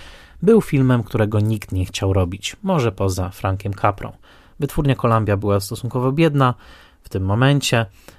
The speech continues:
Clark Gable absolutnie nie chciał o tym filmie słyszeć, tym bardziej nie chciała o nim słyszeć Claudette Colbert, która już pracowała kiedyś z Caprą jeszcze w kinie niemym i była bardzo niezadowolona. Nikt tego filmu nie lubił, z wyjątkiem Franka Capry,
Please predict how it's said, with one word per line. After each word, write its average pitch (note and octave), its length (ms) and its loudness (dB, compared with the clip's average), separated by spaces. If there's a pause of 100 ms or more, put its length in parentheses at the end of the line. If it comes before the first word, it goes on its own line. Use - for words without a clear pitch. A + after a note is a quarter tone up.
(140)
Clark B2 240 4
Gable A2 460 2
absolutnie C3 420 -2
nie B2 100 0
chciał A#2+ 180 -2
o A2+ 40 0
tym A#2 140 -6
filmie A2+ 240 -2
słyszeć, - 460 -4
tym A#2+ 180 0
bardziej A2 380 2
nie G2+ 80 -4
chciała G2+ 220 -4
o G2+ 40 0
nim G#2+ 140 -4
słyszeć A#2 340 -6
Claudette A2+ 340 -4
Colbert, C#3+ 380 2
która G#2+ 220 -2
już G#2 120 -4
pracowała A2+ 580 2
kiedyś A#2 320 -6
z - 80 -10
Caprą A2+ 340 0
jeszcze G2+ 320 -8 (380)
w - 60 -20
kinie A#2+ 280 -2
niemym C3+ 300 2
i G#2 40 -2
była G#2 200 0
bardzo G#2+ 240 -2
niezadowolona. B2 760 2 (380)
Nikt F3+ 300 2
tego D#3+ 200 0
filmu A2+ 280 -2
nie A2 140 2
lubił, F#2 340 -2 (120)
z F3+ 120 -4
wyjątkiem G#2 520 -2
Franka F2+ 340 -10
Capry, - 440 -2